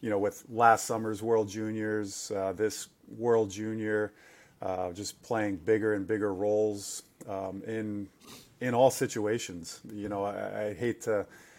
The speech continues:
classify him as just a, like, a shutdown defensive defenseman, um, you know, 'cause he, he does have that, the, the other skill set. You know, was a huge assist he made in the, in the semifinals against the U S to, to get Canada on the board.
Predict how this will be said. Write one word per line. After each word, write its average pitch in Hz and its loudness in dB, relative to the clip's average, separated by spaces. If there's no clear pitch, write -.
classify 123 6
him 127 4
as 104 -2
just - -2
a, 110 4
like, 104 -2
a 101 -4
shutdown 110 0
defensive 107 -4
defenseman, 113 -6
um, 101 -2
you 104 -12
know, 98 -8
'cause 101 -6
he, 104 -4
he 104 -4
does 104 0
have 104 -2
that, 95 -2
the, 98 -4
the 104 -2
other 104 2
skill 101 -6
set. 95 -6
You 113 -10
know, 95 -8
was 104 -8
a 104 -4
huge 117 0
assist - -2
he 110 -2
made 107 0
in 98 -2
the, 101 -4
in 104 -8
the 98 -8
semifinals 104 -4
against 101 -6
the 107 -6
U 104 0
S 104 -2
to, 101 -2
to - -6
get 101 -2
Canada 104 -4
on 98 -4
the 92 -6
board. 95 -2